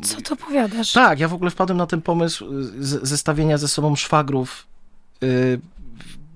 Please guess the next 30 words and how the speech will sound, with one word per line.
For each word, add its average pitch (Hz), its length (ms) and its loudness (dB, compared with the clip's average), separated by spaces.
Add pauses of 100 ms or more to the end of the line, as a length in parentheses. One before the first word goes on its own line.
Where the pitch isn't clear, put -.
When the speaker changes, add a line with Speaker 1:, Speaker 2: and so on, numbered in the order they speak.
(120)
Speaker 2:
naprawdę 131 440 2
z - 80 -6
kilkanaście 117 500 -2
lat 104 100 -6
temu. 92 240 -6 (480)
Tylko 139 300 2
że 135 240 0
ja 143 60 4 (220)
Speaker 1:
A - 20 2
dlaczego - 40 6
Speaker 2:
musiałem - 260 2
Speaker 1:
akurat 254 320 0
ta 226 120 0
relacja 214 340 -4
cię 208 120 -8
tak - 180 -12
interesowała, 196 680 0
się - 140 -4
szwagrów? 208 500 -2
Speaker 2:
Wiesz 143 120 2
co, 160 100 0
bo 156 80 2
ona 156 100 4
jest 143 100 0
zakleszczona. 113 580 -2 (640)
Speaker 1:
Mhm. 233 300 8
Speaker 2:
I - 60 4
obserwując 143 720 2
jakby, 127 300 -2 (840)
wiesz, 135 380 2